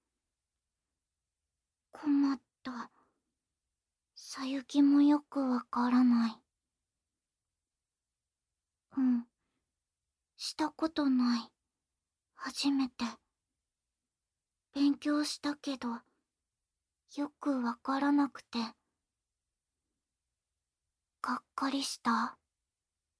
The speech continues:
チェンジっていうの、してくれてもいいよ。さゆきは平気。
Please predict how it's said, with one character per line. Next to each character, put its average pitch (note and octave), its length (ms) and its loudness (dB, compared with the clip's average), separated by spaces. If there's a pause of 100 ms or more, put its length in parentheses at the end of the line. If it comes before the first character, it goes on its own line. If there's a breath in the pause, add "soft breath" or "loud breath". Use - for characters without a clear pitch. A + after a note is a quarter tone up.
(1500)
チ - 140 -4
ェ E4+ 100 0
ン F4 80 0
ジ - 180 -2
っ C#4 80 -10 (160)
て B3 100 0
い A#3 180 0
う B3 100 4
の、 A3+ 280 2 (1040)
し - 160 -12
て C#4+ 140 -2
く - 160 -4
れ C#4+ 120 2
て D4+ 160 2
も C4+ 200 6
い C4 300 6
い - 20 8
よ。 A#3 80 6 (1400)
さ - 200 -4
ゆ B3+ 200 0
き C#4 160 -2
は C4+ 180 0
平 B3+ 280 -2 (100)
気。 C4 240 -8